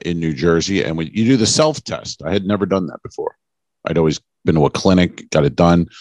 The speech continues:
This was the self-test through the drive-through. The woman, she walks you through it when you pull up, and she's like, "Okay, take it out of the bag, stick it in your nose a little bit." So it's very ni-,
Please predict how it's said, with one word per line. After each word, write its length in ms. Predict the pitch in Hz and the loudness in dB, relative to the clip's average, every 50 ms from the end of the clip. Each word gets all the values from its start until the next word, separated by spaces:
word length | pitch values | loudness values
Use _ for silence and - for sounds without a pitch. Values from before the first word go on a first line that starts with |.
| - - _ - | -20 -14 _ 0
This 160 | 90 - - | 0 2 4
was 160 | 95 85 69 | 2 2 2
the 140 | 71 80 76 | 0 -2 -2
self-test 880 | - - - - 120 117 110 - - - - - 117 120 123 - - _ _ | 0 2 2 4 4 4 2 0 -4 -8 -4 -2 0 0 0 -2 -6 _ _
through 140 | - 101 101 | -6 -4 -4
the 80 | 90 87 | -2 -4
drive-through. 680 | 71 90 92 98 107 107 104 - - - 113 113 117 | -2 0 2 2 2 2 0 -4 -6 -8 -6 -6 -4
The 100 | 107 95 | -4 -4
woman, 400 | 73 78 85 87 87 85 82 78 - _ _ _ _ _ _ _ _ _ _ _ | -4 -4 -4 -6 -6 -6 -8 -10 -14 _ _ _ _ _ _ _ _ _ _ _
she 180 | - - 90 80 - | -10 -8 -8 -4 2
walks 340 | 95 90 98 104 - - - | 4 6 6 6 6 6 6
you 80 | 101 87 | 4 4
through 280 | - 107 113 120 101 | 6 4 4 6 4
it 120 | - - - _ _ _ | 4 0 -4 _ _ _
when 120 | - - - | -6 -6 -4
you 80 | - | -4
pull 240 | - - 92 90 87 | -2 0 2 4 4
up, 220 | 85 95 113 - | 4 4 2 0
and 120 | - - - | -4 -8 -6
she's 220 | - 76 - - | -8 -10 -8 -8
like, 180 | 73 - - - | -8 -8 -6 -6
"Okay, 320 | - 131 - 101 101 101 - | -6 0 2 4 6 6 6
take 160 | - - - | 4 0 0
it 80 | - - | 0 2
out 80 | 139 | 2
of 60 | 127 123 | 0 0
the 40 | 123 | -2
bag, 500 | - - 117 120 113 110 107 104 92 - _ | 0 2 4 6 6 6 4 2 0 -4 _
stick 220 | - - - - | -20 -20 -20 -20
it 60 | _ _ _ | _ _ _
in 60 | - | -20
your 100 | - - | -18 -6
nose 380 | 80 95 107 110 107 107 104 - | -2 0 2 4 4 2 2 0
a 40 | 92 | -4
little 160 | 85 82 78 _ | -8 -8 0 _
bit." 200 | 117 110 113 - _ _ _ | 4 4 4 2 _ _ _
So 120 | - - 95 | -8 -8 -6
it's 100 | - 123 | 0 4
very 180 | 147 170 160 135 | 6 6 6 6
ni-, 140 | 131 139 | 4 2